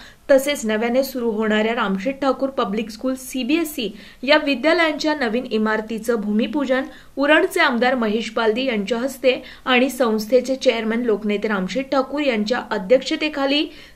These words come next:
तसेच आमदार प्रशांत ठाकूर, संस्थेचे अध्यक्ष अरुण शेठ भगत यांच्या प्रमुख उपस्थितीत गुरुवारी झालं.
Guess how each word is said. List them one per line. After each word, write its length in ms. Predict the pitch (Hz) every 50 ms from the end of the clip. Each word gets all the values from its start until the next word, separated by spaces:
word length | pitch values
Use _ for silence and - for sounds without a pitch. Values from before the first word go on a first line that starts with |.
| - -
तसेच 360 | 302 311 311 339 381 381 - - -
आमदार 360 | 254 247 233 233 233 247 254
प्रशांत 360 | 254 254 226 - 233 214 208
ठाकूर, 360 | 214 269 285 277 - 277 269 277
संस्थेचे 580 | - - 254 214 214 214 - 233 214 214 247
अध्यक्ष 520 | - - - 190 180 190 247 262 262 - 302
अरुण 360 | 277 - - 247 240 277 330 330
शेठ 200 | - 339 339 330
भगत 360 | 302 294 262 262 269 277 269
यांच्या 300 | 262 233 214 208 214 240
प्रमुख 440 | 233 233 247 226 208 214 214 214 214
उपस्थितीत 1000 | 220 214 - 277 294 294 - 277 - 285 277 302 302 - - - - - - 233
गुरुवारी 400 | 254 302 311 302 277 240 214 208
झालं. 300 | - 196 185 175 175